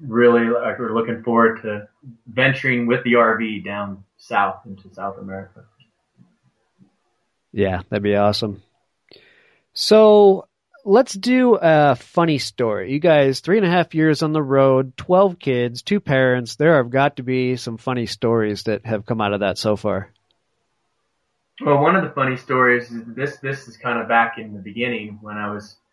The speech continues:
Speaker 1: maybe not quite as good at driving the R V as I am now. <laughs> But I went down this road and the G P S told me I could go this way, and I relied on that. And it ended up,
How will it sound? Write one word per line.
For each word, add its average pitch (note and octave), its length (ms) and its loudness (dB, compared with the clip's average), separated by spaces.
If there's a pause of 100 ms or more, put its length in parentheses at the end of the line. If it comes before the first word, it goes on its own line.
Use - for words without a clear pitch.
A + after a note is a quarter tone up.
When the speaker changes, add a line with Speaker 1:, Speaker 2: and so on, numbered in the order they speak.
(1080)
Speaker 1:
maybe B2 260 -2
not A#2+ 240 -2
quite B2 220 4
as A2+ 120 -2
good A#2+ 200 2
at A2+ 80 -4
driving A#2 320 0
the A#2 100 -6
R A2+ 160 4
V A#2 160 -2
as A#2 100 -4
I A2+ 160 -2
am A2+ 120 -6
now. C#3+ 600 -6 (400)
<laughs> D3 140 -8 (680)
But F3+ 100 -2
I E3+ 160 2
went E3+ 160 0
down C#3+ 280 2
this C3 160 -8
road B2+ 340 -2
and B2 120 -8
the A#2 120 -8
G C3 280 -12
P B2 100 -6
S A#2+ 240 -2
told A#2 260 -4
me A2 80 -10
I G#2+ 120 -10
could G#2 180 -16
go A2+ 180 0
this G#2 240 -8
way, G2 280 -8
and G2 120 -10 (480)
I G2+ 80 -6
relied A2+ 380 2
on G#2+ 200 -2
that. G#2 380 -6 (420)
And G#2+ 720 -6
it B2 100 -2
ended D3+ 280 2
up, C#3 360 0